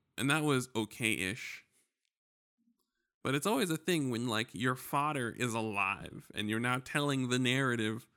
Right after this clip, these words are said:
of your trash mobs, like in Diablo. And you kinda get into this thing where it's like you're telling a really beautiful tale of these things that I fired a rocket into indiscriminately, killing fifteen at a time, and then picking up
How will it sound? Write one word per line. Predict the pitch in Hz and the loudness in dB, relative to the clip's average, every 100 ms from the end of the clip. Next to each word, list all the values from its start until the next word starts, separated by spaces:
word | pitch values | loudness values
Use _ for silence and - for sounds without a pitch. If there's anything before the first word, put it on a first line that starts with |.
| _ _ _ _ _ - | _ _ _ _ _ 0
of | 127 143 127 | 4 4 4
your | 120 120 110 | 4 4 4
trash | 104 - 117 123 - | 2 2 2 2 0
mobs, | - 71 62 65 - 98 | -4 -2 -4 -6 -8 -4
like | 92 | -4
in | 104 | -4
Diablo. | 92 76 60 76 - 131 _ _ _ _ _ | -4 -4 -4 -6 -8 -16 _ _ _ _ _
And | - | -14
you | - | -12
kinda | - 69 98 | -8 -8 -4
get | 127 - | -4 -4
into | 92 | -6
this | 78 - | -8 -6
thing | - 65 | -6 -6
where | 76 | -8
it's | - | -8
like | 101 | -8
you're | 113 | -6
telling | 147 127 117 | -4 -2 -2
a | |
really | 123 147 143 | -2 0 -2
beautiful | 117 127 147 135 120 | -2 -4 -2 -4 -6
tale | 87 131 123 90 80 104 _ _ _ _ _ _ _ _ - | -8 -4 0 0 0 -4 _ _ _ _ _ _ _ _ -4
of | 117 107 | -4 -2
these | 107 90 | -2 -2
things | - 139 135 117 113 | -2 0 0 -2 -2
that | 90 | -4
I | 85 95 | -2 -4
fired | - 107 107 | -4 -4 -2
a | 98 | -4
rocket | 92 117 - 127 | -4 -4 -2 0
into | 104 - 104 | -2 -2 -2
indiscriminately, | 120 101 - - 107 113 - 95 | 0 -2 -4 -2 -2 -2 -2 -4
killing | - 120 107 | -4 -4 -4
fifteen | - 127 - 120 110 | -6 -10 -4 -2 0
at | 90 | 0
a | |
time, | - - 87 65 65 127 _ _ _ _ _ _ - | -2 -2 0 0 -4 -8 _ _ _ _ _ _ -10
and | 101 | -6
then | 98 90 | -4 -4
picking | - 165 139 123 | -8 -8 -4 -4
up | 117 - | -4 -8